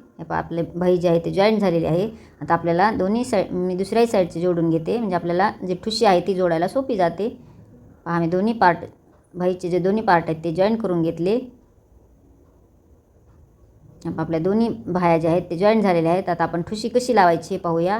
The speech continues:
हे पहा, असे व्यवस्थित एकदा चेक करून घ्यायचे, दोन्ही पार्ट बरोबर आलेले आहेत का नाही. हे पहा, आपली जी बाही जोडलेली आहे आपण, ते एकदम बरोबर अशी परफेक्ट आलेली आहे. आता आपण ठुशी जोडूयात.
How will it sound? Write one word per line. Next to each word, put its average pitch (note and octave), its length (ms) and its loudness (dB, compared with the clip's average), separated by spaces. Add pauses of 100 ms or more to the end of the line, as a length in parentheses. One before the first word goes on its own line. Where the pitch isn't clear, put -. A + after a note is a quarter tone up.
(440)
हे D#3+ 60 -14
पहा, D#3+ 100 -6
असे D#3+ 140 -6
व्यवस्थित F#3+ 340 -4
एकदा E3+ 180 0
चेक A#3 300 -4
करून F3+ 180 0
घ्यायचे, F3 540 -2 (480)
दोन्ही F#3 240 -2
पार्ट E3+ 260 0
बरोबर F3+ 360 0
आलेले F3 260 4
आहेत D#3+ 220 -4
का D#3+ 60 -6
नाही. F#3 260 -8
हे D#3+ 100 -10
पहा, D#3+ 120 -8
आपली E3+ 180 -6
जी E3 140 -4
बाही F#3 240 0
जोडलेली G3 380 0
आहे F3 160 4
आपण, E3 280 -4
ते E3+ 60 -4
एकदम F3+ 280 -4
बरोबर F#3+ 320 -4
अशी G#3 160 -4
परफेक्ट F#3 380 -4
आलेली E3 220 0
आहे. E3 240 -2 (800)
आता D#3+ 140 -6
आपण E3+ 180 -4
ठुशी A3+ 280 -4
जोडूयात. F3+ 420 2